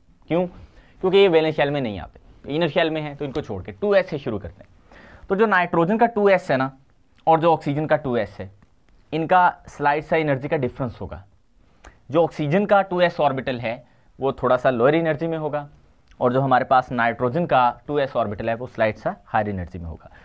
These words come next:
तो यानी अगर हम बनाएं, तो हमारे पास ये नाइट्रोजन का टू एस है,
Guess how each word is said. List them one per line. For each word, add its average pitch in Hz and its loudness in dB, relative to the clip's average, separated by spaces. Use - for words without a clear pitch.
तो 123 -6
यानी 151 0
अगर 143 0
हम 160 2
बनाएं, 135 0
तो - -6
हमारे 131 2
पास 135 2
ये 131 0
नाइट्रोजन 123 -2
का 180 2
टू 175 -2
एस 165 0
है, 156 -8